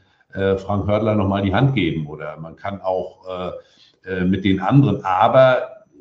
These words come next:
es bleibt dabei, es ist halt Kommerz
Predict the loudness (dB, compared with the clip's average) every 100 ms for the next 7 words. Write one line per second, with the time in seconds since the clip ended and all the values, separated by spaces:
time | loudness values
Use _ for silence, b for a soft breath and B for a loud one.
0 | -20 -20 -16 -8 -8 -6 -8 -6 -6 -4
1 | -6 -10 -16 -12 -12 -10 -4 -4 -4 -8
2 | -18 _ _ _ _ _ _ -6 -2 -2
3 | 0 0 -2 -8 -20